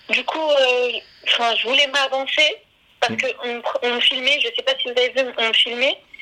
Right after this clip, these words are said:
Speaker 1: Du coup, euh, je voulais m'avancer pour cacher les caméras, c'est ce que j'ai fait, mais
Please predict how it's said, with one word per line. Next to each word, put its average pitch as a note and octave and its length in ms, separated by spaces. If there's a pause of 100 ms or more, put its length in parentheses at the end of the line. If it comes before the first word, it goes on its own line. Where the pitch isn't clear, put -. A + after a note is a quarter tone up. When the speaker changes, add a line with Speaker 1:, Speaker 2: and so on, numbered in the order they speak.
(360)
Speaker 1:
Du A#3 120
coup, - 160
euh, A3 640
je G3 60
voulais G#3+ 180
m'avancer G#3+ 460
pour - 180
cacher G#3+ 300
les G#3 120
caméras, G#3+ 380 (100)
c'est A3+ 80
ce - 60
que A3+ 200
j'ai G#3 120
fait, A#3+ 200
mais G3+ 140